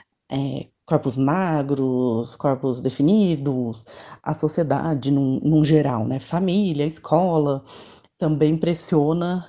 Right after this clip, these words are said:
essas, essas meninas se, se eles consideram que, "Ah, você tá muito gorda. Ah, você tá muito magra", né? Então, existe aquela pressão de engorda, emagrece, engorda, emagrece, né?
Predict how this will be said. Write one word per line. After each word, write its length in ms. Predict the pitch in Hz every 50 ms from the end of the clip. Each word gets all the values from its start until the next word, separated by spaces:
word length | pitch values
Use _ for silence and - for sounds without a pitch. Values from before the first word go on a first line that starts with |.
| - -
essas, 440 | - 135 139 - - 151 147 - - -
essas 240 | 156 147 - 139 135
meninas 520 | 160 170 170 156 143 147 147 165 185 - - - - - - - - - _ _ _ _ _ _ _ _ _ _ _ _ _ _ _ _ _ _ _ _ -
se, 760 | - - - - - - - 214 208 214 226 226 - - _ _ _ _ _ _ _ _ _ _ _ _ _ _ _
se 180 | - - - -
eles 220 | 220 214 220 -
consideram 640 | - - 220 214 - 233 190 175 175 175 185 196 196
que, 840 | 190 - - - 190 190 190 185 180 180 180 175 175 170 - - - _ _ _
"Ah, 140 | 208 226 208
você 200 | 165 156 - 190
tá 80 | 214
muito 180 | 202 226 220 220
gorda. 520 | 180 208 202 185 160 135 139 127 127 123 - - - - - _ _ _ _ _
Ah, 160 | - 220 226
você 220 | 190 170 160 214
tá 100 | 214 220
muito 240 | 196 220 247 240 214
magra", 500 | 180 190 208 196 175 156 143 127 - - _ - - - - _ -
né? 120 | 151 160
Então, 200 | 156 156 160 156
existe 280 | 156 151 151 160 156 -
aquela 180 | - 160 165 160
pressão 380 | 160 156 160 156 - 156 156
de 160 | 147 147 147 147 - - - - - - -
engorda, 500 | 180 190 175 170 165 165 151 123 127 131
emagrece, 520 | 135 156 160 143 120 107 - - - -
engorda, 420 | 185 190 185 190 165 156 151 139
emagrece, 640 | 139 151 165 165 151 135 120 - - - - - -
né? 260 | 135 139 143 160 160